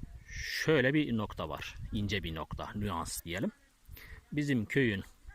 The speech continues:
suları buz gibidir. Sütleyen köyü. Sütleyen köyü diye, eee, sosyal medya üzerinden arayabilir.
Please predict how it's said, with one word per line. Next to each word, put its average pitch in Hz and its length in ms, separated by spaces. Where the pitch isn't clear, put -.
suları 139 500
buz 120 280
gibidir. 80 460
Sütleyen 87 560
köyü. 73 260
Sütleyen 95 480
köyü 101 280
diye, 78 180
eee, 80 880
sosyal 92 380
medya 85 300
üzerinden 80 360
arayabilir. 92 640